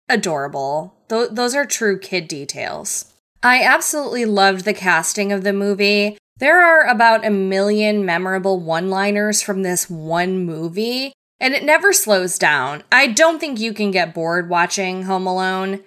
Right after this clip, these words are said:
And I will say, I was expecting, I don't know, seventy percent of the movie to be the slapstick and setting up traps for the two burglars.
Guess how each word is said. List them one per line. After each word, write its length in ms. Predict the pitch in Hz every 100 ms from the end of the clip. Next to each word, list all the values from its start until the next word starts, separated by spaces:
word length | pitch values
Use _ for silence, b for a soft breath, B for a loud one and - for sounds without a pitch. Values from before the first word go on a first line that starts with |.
| -
And 160 | 247
I 80 | 254
will 280 | 226 247 302
say, 480 | - 226 226 233 -
I 160 | 208 294
was 220 | 359 359
expecting, 960 | 370 - 196 202 - 214 208 202 196 _ _ -
I 140 | 233
don't 140 | 226 190
know, 280 | 170 170
seventy 540 | 170 - 220 214 220 214
percent 420 | 214 190 208 190
of 80 | 180
the 100 | 175
movie 560 | 175 180 175 185 185
to 160 | 185 196
be 380 | 190 185 180 180
the 140 | 180
slapstick 840 | - - 160 160 - 202 175 180 196
and 160 | 180 175
setting 280 | 170 165
up 140 | 165 -
traps 480 | 180 156 160 - -
for 180 | 196
the 440 | 175 165 156 156 -
two 540 | - 196 175 165 165 -
burglars. 960 | 165 160 175 233 254 285 302 - -